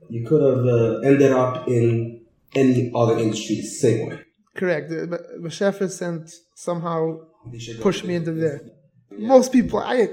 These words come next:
Speaker 2: what I think most people don't have vision. They just follow the path, you know? Yeah.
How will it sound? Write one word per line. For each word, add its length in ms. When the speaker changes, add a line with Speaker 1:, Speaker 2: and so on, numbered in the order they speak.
Speaker 2:
what 180
I 180
think 240
most 180
people 160
don't 200
have 160
vision. 280
They 80
just 380
follow 260
the 80
path, 340
you 60
know? 320
Yeah. 340